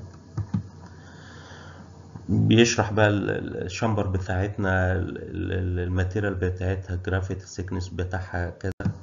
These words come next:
ودي كلها اوتوماتيك. اول ما بتختار الايون شامبر بتنزل اوتوماتيك. هنا ال، بيشرح بيقول الايون شامبر دي ووتر بروف ولا نوت ووتر بروف، ولو ووتر بروف، آه، السيكنس بتاعها قد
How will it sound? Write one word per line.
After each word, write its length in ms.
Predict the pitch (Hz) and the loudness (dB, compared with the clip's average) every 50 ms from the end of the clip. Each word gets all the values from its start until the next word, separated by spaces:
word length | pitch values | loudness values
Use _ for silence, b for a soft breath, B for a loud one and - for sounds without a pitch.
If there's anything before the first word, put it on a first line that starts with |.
| - - - - - 101 | -14 -16 -8 -6 -2 0
ودي 160 | 107 123 135 | 0 0 2
كلها 220 | - 160 156 156 | 4 4 6 6
اوتوماتيك. 460 | 151 143 - 139 135 139 127 123 - | 6 4 4 2 2 2 2 2 0
اول 140 | 107 113 120 | 2 2 2
ما 100 | 120 113 | 2 2
بتختار 460 | 110 110 104 98 - - 113 117 123 | 0 -2 -4 -4 -2 0 0 2 2
الايون 380 | 107 95 87 - 101 107 113 113 | 0 0 0 0 0 0 0 0
شامبر 300 | - - 120 120 120 113 | 0 -2 -2 0 0 -2
بتنزل 360 | 101 98 110 107 104 104 85 | -2 -2 -2 -2 -2 -2 -4
اوتوماتيك. 480 | 85 90 - 90 90 92 90 90 - - - - - - - - B B B B B B B B B B B - - | -4 -4 -2 0 0 0 0 -2 -4 -8 -12 -18 -20 -20 -20 -20 B B B B B B B B B B B -6 -2
هنا 180 | 113 107 107 104 | 0 2 2 2
ال، 400 | 98 92 85 - - - - - 85 | 2 2 0 0 -2 -6 -8 -6 -4
بيشرح 340 | 95 98 98 101 - 87 87 | -4 -2 -2 -4 -4 -6 -4
بيقول 220 | 95 95 95 98 | -2 -2 0 0
الايون 580 | - - 92 90 87 92 - 95 101 101 104 101 | 0 0 -2 -2 -2 -4 -6 -4 0 0 0 0
شامبر 400 | 104 - 107 104 101 98 95 92 | 0 0 0 2 2 2 2 2
دي 200 | 90 90 90 90 92 - - - - - - - - - | 2 2 0 0 -2 -6 -12 -20 -20 -20 -20 -20 -16 -4
ووتر 280 | - 104 110 107 - 110 | -2 0 0 2 2 0
بروف 400 | 98 95 101 110 123 123 123 - | 0 2 2 2 2 2 0 0
ولا 160 | 101 95 92 | 0 2 2
نوت 200 | 95 98 98 98 - 104 104 104 - - - | 2 0 0 -2 -2 -4 -4 -4 -6 -8 -4
ووتر 300 | 101 101 101 101 101 92 | -2 -2 0 0 -2 -2
بروف، 360 | 90 90 95 90 90 90 92 - - - - - - - - - - - - - - - - - - - - - - - - - - - - - - - - - - - - - - - - - - - - - - - - - - - - - - _ - _ - - - - - - - 98 | -2 0 0 0 0 -2 -4 -8 -4 -2 -2 -2 -2 -6 -10 -10 -8 -6 -6 -6 -6 -8 -12 -20 -20 -20 -20 -20 -18 -18 -18 -20 -20 -20 -20 -20 -20 -20 -20 -20 -20 -20 -20 -20 -20 -20 -20 -20 -18 -18 -20 -20 -20 -20 -20 -20 -20 -20 -20 -20 -20 _ -20 _ -20 -20 -20 -20 -20 -4 2 6
ولو 160 | 95 95 95 | 8 8 10
ووتر 340 | 98 107 113 110 - 104 90 | 10 8 8 6 4 0 0
بروف، 520 | 92 95 95 101 101 98 - - - - - _ _ _ - | 0 0 0 0 0 -2 -4 -10 -16 -20 -20 _ _ _ -8
آه، 240 | - 92 - - - | -8 -6 -6 -6 -8
السيكنس 460 | - - - 104 95 - 101 92 92 | -10 -6 -4 -4 -2 -2 -2 -2 -2
بتاعها 360 | 95 95 90 98 92 92 98 | -2 -2 -2 -2 -2 -2 -4
قد 180 | 98 92 92 | -4 -4 -6